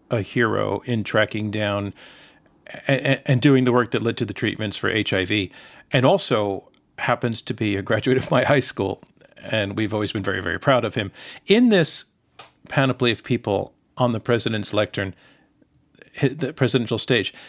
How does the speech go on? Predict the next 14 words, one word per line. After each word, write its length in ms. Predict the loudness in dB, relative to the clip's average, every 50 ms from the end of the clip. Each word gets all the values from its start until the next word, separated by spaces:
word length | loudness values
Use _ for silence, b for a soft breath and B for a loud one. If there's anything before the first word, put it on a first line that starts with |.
| B B
he 220 | B B 4 4 6
represents 840 | 6 4 4 2 2 0 2 2 2 2 2 2 0 -2 -4 -6 -6
science. 560 | -8 -2 2 2 2 2 2 0 -2 -4 -2
He 160 | 2 2 4
represents 800 | 4 4 2 2 2 0 2 2 2 2 2 0 -4 -6 -8 -8 _ -4
everything 300 | -2 0 0 2 2 0
we're 100 | 0 -2
talking 440 | -2 -2 -2 -2 -2 -2 -6 -6 -6
about 360 | -4 -2 -2 -2 -2 -4 -8 b b b b b b b b b b b b _ _ _ _ _ _ _ _ -4
as 180 | -2 0 0 2
something 520 | 0 0 0 -2 -4 -6 -6 -6 -6 -8
that 140 | -8 -6 -4
I 120 | -4 -4
think 320 | -6 -6 -8 -8 -8 -8